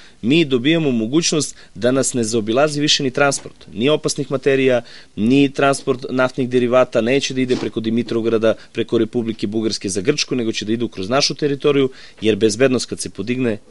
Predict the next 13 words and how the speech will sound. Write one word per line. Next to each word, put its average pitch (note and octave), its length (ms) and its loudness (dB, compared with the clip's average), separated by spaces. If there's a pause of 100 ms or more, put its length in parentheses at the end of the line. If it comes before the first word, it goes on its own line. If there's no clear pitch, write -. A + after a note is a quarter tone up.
(120)
stopa - 340 -4
osiguranja G2+ 440 -4
pada, A#2 300 2
tako B2 280 -2
da A#2+ 60 2
je A#2 80 6
ovo C#3 160 6
projekat D3 440 2 (280)
ne E3+ 120 2
samo E3 240 2
po C#3+ 120 -6
pitanju D3 460 -2 (220)
zaštite, B2 600 2